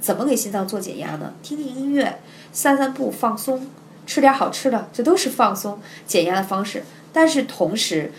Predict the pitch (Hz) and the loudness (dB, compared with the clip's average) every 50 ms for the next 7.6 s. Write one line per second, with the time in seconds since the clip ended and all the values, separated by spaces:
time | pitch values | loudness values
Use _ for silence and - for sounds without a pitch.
0 | - - - - 214 196 196 - 269 254 254 262 269 277 240 202 196 - 208 196 | -18 -20 -10 -6 -4 -4 0 0 0 2 2 4 4 4 2 2 -2 -4 -4 -4
1 | 196 240 254 254 247 - - 285 277 294 285 285 277 277 294 285 269 214 - - | -2 -2 -2 -2 -2 -2 -2 -2 0 2 2 2 2 2 0 0 0 -2 -2 -4
2 | - - 233 262 269 269 220 - - - 202 170 - - - - - - - - | -2 0 0 2 2 0 -2 -2 -2 -2 -2 -2 -2 -2 -6 -10 -12 -14 -18 -20
3 | - - - - - - 311 277 - 233 214 - 233 202 185 185 170 - - - | -20 -18 -10 -2 2 4 4 4 4 0 -2 -2 -2 -2 -2 -2 -6 -8 -10 -10
4 | - - - - 180 160 156 - - - - - - - - - - - - - | -8 -8 -6 -6 -6 -8 -12 -14 -18 -20 -20 -20 -20 -20 -20 -20 -20 -20 -20 -20
5 | - - 214 185 180 - - - - - - 269 262 240 240 - 277 254 269 247 | -4 0 0 0 0 -2 -6 -16 -12 0 4 4 6 6 4 0 -2 0 0 0
6 | 208 196 190 - - - - 175 175 175 185 - - - - - - - 294 269 | 0 -2 -4 -6 -8 -6 -6 -6 -6 -6 -8 -10 -16 -12 -6 -4 -2 -2 0 0
7 | 254 214 196 196 - - - - 165 190 180 | 0 0 0 -2 -4 -6 -4 -4 -2 -4 -4